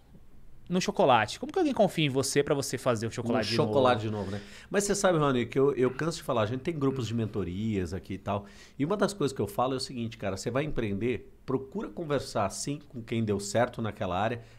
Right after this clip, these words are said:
Speaker 2: mas procura conversar com quem quebrou também.
Speaker 1: Exatamente.
Speaker 2: Quem quebrou, às vezes, tem um repertório muito maior do que não fazer do que um cara necessariamente que deu certo.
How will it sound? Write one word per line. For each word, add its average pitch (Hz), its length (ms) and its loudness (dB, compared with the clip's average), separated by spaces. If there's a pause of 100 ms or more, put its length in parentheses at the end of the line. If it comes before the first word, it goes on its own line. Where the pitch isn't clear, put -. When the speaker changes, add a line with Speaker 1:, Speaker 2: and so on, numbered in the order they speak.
Speaker 2:
mas 139 140 0
procura 165 320 -4
conversar 196 400 -2
com - 60 -14
quem 165 120 -4
quebrou 127 320 -2
também. 113 300 -6 (160)
Speaker 1:
Exatamente. 127 720 0
Speaker 2:
Quem 220 160 6
quebrou, 165 380 4
às 143 120 2
vezes, 165 220 -2
tem 180 240 0
um 175 60 4
repertório 165 580 -2
muito 180 560 -4
maior 127 380 6
do 113 60 -2
que 151 140 -2
não 139 460 0
fazer 151 720 -2 (320)
do 269 120 -8
que 311 140 0
um 381 100 -2
cara 180 300 4
necessariamente 165 680 -4
que - 80 -10
deu 170 140 -4
certo. - 380 -6